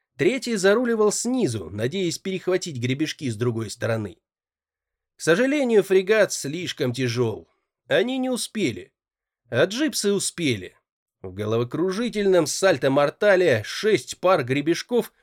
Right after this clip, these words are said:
снова обрушились из верхней полусферы — и вновь эфир захлестнуло ужасом, болью и боевым азартом. Я едва поспевал помечать цели. На малой дистанции метки вертелись быстрее моих пальцев.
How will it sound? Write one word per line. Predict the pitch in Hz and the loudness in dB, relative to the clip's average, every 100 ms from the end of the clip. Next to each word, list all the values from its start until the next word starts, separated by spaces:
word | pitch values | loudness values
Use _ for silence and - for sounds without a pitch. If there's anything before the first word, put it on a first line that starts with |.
| _ _ | _ _
снова | - 165 214 247 143 - | -4 2 6 6 6 2
обрушились | 117 113 131 196 - 135 135 151 | 0 0 0 -2 -4 -4 -2 -2
из | 135 | -2
верхней | 160 139 107 120 | 0 0 0 -4
полусферы — | 127 139 131 - 143 127 95 85 _ _ _ _ _ | -2 -2 -2 -4 -2 -2 -2 -12 _ _ _ _ _
и | 107 | -10
вновь | 98 110 180 208 185 | -6 2 4 6 4
эфир | 175 - 220 185 | 0 -2 -4 -2
захлестнуло | 147 - 160 156 196 214 180 151 - | -2 -2 -2 -2 -2 2 2 2 -4
ужасом, | 220 196 190 - 185 165 120 | -8 -2 -2 2 2 2 0
болью | 110 220 196 180 170 151 - _ - | 0 4 4 4 2 2 -4 _ -10
и | 214 | -8
боевым | 156 135 123 120 131 139 120 | -2 0 2 0 -2 0 0
азартом. | 110 131 117 - 95 92 _ _ _ _ | 0 0 0 -4 -10 -12 _ _ _ _
Я | 113 117 226 | -6 0 0
едва | 226 214 175 180 226 | 0 -2 -2 2 2
поспевал | 220 208 - - 208 208 196 | 2 0 -2 -2 0 2 2
помечать | 180 190 - 185 - | 2 -2 0 -2 -2
цели. | - 208 135 95 87 - _ _ | 0 2 2 0 -8 -16 _ _
На | 90 | -10
малой | 101 151 131 | -2 2 2
дистанции | 127 131 - 160 143 143 | 0 -2 2 2 2 0
метки | 127 151 165 139 | 0 0 -2 -2
вертелись | 135 139 180 180 135 | -2 -2 0 0 0
быстрее | 120 151 - 160 185 165 | -2 -4 -2 2 2 4
моих | 156 165 - | 2 0 -4
пальцев. | 196 175 123 110 | 0 0 0 -6